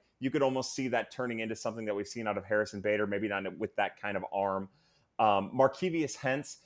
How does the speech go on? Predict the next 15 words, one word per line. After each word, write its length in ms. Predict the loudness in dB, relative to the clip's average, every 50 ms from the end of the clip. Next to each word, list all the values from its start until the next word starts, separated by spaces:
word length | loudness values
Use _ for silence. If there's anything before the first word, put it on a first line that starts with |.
| _ _ _ _
is 180 | 4 4 4 2 -2
a 40 | -6
kid 280 | -2 2 4 4 4
that 100 | 6 6
I 60 | 6
was 160 | 6 4 2 2
watching 380 | 4 4 4 4 2 -2 0
a 80 | 2 2
lot 440 | 2 4 4 4 4 4 2 0 -2
today. 520 | -2 2 4 6 8 8 6 4 2 -4 -12 _ _ _ _ 4
Uh, 200 | 6 6 6 6 2 -4 -8
he, 340 | -4 0 0 2 4 2 2 4
uh, 380 | 8 8 10 10 10 8 6 4 2
he's 140 | 2 2 2
an 80 | -2